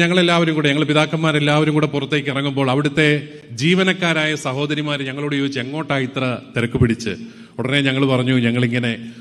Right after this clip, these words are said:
കൂവക്കാട്ട് പിതാവിൻ്റെ, ഉം,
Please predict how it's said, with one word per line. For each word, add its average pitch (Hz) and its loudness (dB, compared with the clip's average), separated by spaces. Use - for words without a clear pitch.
കൂവക്കാട്ട് 156 2
പിതാവിൻ്റെ, 123 -4
ഉം, 113 -6